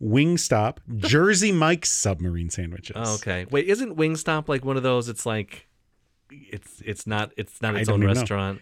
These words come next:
Speaker 1: Here's
Speaker 2: Okay.
Speaker 1: one that I can't believe. Steak and Shake.
Speaker 2: Steak and Shake is on there?
Speaker 1: How did you miss that one?
Speaker 2: Oh, how did I miss it? Well, 'cause I
Speaker 1: Yeah.
Speaker 2: thought it was more local.
Speaker 1: Uh, Checkers and Rallies.
Speaker 2: Okay.
Speaker 1: Papa Murphy's? I've never even heard of Papa
Speaker 2: Oh,
Speaker 1: Murphy's.
Speaker 2: that's the take and bake place.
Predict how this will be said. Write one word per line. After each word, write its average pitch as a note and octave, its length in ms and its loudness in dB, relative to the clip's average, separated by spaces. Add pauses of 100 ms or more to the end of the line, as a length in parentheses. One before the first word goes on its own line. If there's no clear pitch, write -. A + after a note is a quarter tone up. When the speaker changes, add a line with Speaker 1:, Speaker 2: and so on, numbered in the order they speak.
(140)
Speaker 1:
Here's F3+ 300 6
Speaker 2:
Okay. D3+ 80 2
Speaker 1:
one A#2 120 4
that A2 100 4
I G#2 80 2
can't G2 200 2
believe. G2 340 0
Steak - 520 -2
and G2+ 120 0
Shake. D#2+ 320 -10
Speaker 2:
Steak - 400 -2
and D3+ 100 -4
Shake E3 200 0
is E3 120 -6
on E3+ 180 -2
there? F3+ 180 -2
Speaker 1:
How F3+ 160 8
did D#3+ 180 2
you D#3 80 6
miss D#3 200 2
that F2 200 -2
one? E2+ 220 -10 (380)
Speaker 2:
Oh, C3 200 4
how C3+ 100 6
did B2+ 140 4
I G#2+ 60 2
miss A2+ 260 0
it? - 100 -2
Well, D3 80 0
'cause D3 100 6
I F#3+ 40 4
Speaker 1:
Yeah. F#3+ 60 4
Speaker 2:
thought F#3+ 120 4
it F#3+ 60 0
was D#3+ 160 0
more D#3+ 180 0
local. D3 460 -4 (340)
Speaker 1:
Uh, C3 220 4
Checkers F#3 400 4
and G3+ 100 2
Rallies. A#2 500 2
Speaker 2:
Okay. A#2 480 -6
Speaker 1:
Papa D3+ 380 0
Murphy's? C#3 580 0
I've C3 140 -2
never C#3+ 180 2
even G2 140 -2
heard F#3 240 -2
of - 60 -4
Papa F#2+ 340 -6
Speaker 2:
Oh, C3+ 180 -2
Speaker 1:
Murphy's. B2+ 100 2
Speaker 2:
that's C3+ 200 0
the C3+ 100 -2
take B2+ 300 0
and C3 100 0
bake G2 240 -2
place. - 600 -10